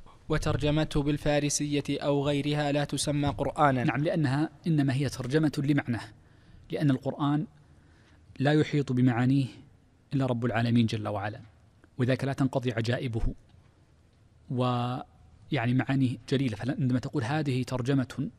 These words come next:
Speaker 2: للقرآن" فليس بصحيح، وإنما ترجمة لمعانيه أو تفسيره.
Speaker 1: "فلا تحرم على الجنوب ولا يحنث بها من حلف لا يقرأ".
Speaker 2: نعم، فحينئذ الجنوب يجوز له مسها،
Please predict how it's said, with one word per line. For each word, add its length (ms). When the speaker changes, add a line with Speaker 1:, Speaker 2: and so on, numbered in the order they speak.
Speaker 2:
للقرآن" 520
فليس 260
بصحيح، 300
وإنما 320
ترجمة 480
لمعانيه 720
أو 80
تفسيره. 420
Speaker 1:
"فلا 280
تحرم 420
على 200
الجنوب 420
ولا 380
يحنث 440
بها 460
من 200
حلف 340
لا 260
يقرأ". 480
Speaker 2:
نعم، 220
فحينئذ 600
الجنوب 420
يجوز 240
له 180
مسها، 480